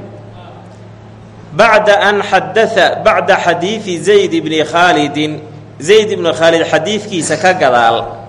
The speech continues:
"alladii xadiidkaasoo fiihi dhexdiisa ay ku sugnayd, anna Allaaha alle tacaalaa sarreeye qaala inuu yidhi, asbaxa waxaa waa bariistay,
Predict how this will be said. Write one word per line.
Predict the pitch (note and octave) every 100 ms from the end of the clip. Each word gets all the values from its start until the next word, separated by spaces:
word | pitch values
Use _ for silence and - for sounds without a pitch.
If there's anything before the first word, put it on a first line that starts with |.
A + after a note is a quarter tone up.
| - - - - - - - - -
"alladii | A3 G#3+ G#3 G#3+
xadiidkaasoo | F#3 F#3 G#3+ A3 - F#3+ - F#3
fiihi | - G3 A3 F#3+
dhexdiisa | F#3 F#3+ F#3 E3
ay | F3 E3+
ku | A#3
sugnayd, | - F#3 D#3+ C#3 B2 -
anna | D#3 E3
Allaaha | G#3 G3 G3 F#3+ F3+ F#3+
alle | F#3+ E3+
tacaalaa | F3 D#3 E3 F#3+ F#3
sarreeye | - E3 F#3+ G3 E3+
qaala | E3+ G3 G3
inuu | G#3 F#3+
yidhi, | D#3 D#3+
asbaxa | D3 D3+ F3 G3+ F#3 E3+
waxaa | G#3 F#3 E3+
waa | F3 G3+ A3
bariistay, | F3 D#3+ C3+ - C3 B2+